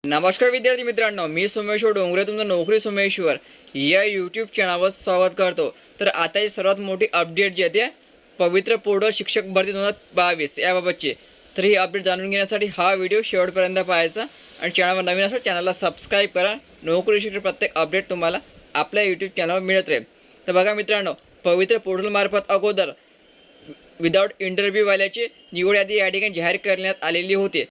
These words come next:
तर आता या ठिकाणी with इंटरव्ह्यूवाल्याची यादी जाहीर करण्यात आलेली आहे. हो, तर आता तुम्हाला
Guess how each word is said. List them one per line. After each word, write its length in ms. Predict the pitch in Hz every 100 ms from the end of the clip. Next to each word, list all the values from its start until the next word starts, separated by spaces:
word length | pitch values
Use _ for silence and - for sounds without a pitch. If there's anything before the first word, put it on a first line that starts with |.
| -
तर 80 | 202
आता 280 | 165 180 196
या 240 | 175 190
ठिकाणी 380 | 196 202 214 175 - _ _ _ - - 165
with 160 | 226 -
इंटरव्ह्यूवाल्याची 800 | 190 185 202 220 202 202 247 254 _ - 151
यादी 260 | 170 160 208
जाहीर 280 | 180 170 190
करण्यात 480 | 202 185 185 196 175
आलेली 360 | 170 180 190
आहे. 140 | 165 143 -
हो, 220 | 185 - - _ _ _ -
तर 100 | 185
आता 220 | 180 175 208
तुम्हाला 380 | 196 196 196